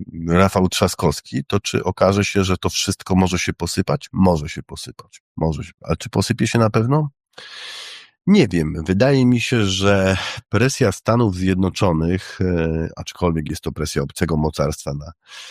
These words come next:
na niezależną, suwerenną Polskę, mm,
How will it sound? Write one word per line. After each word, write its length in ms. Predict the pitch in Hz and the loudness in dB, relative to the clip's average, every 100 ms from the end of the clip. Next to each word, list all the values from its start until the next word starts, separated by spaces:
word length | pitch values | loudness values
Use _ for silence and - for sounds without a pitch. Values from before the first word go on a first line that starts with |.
| - - - | -20 -18 -2
na 160 | 82 82 | 2 4
niezależną, 720 | 87 85 85 82 82 90 85 | 4 4 4 2 2 2 2
suwerenną 680 | - 82 82 82 82 80 78 | -2 -2 0 2 0 0 -2
Polskę, 520 | 85 71 - 92 92 - - 92 | -2 -4 -4 -2 -2 -4 -10 -8
mm, 400 | 85 85 87 | -6 -4 -6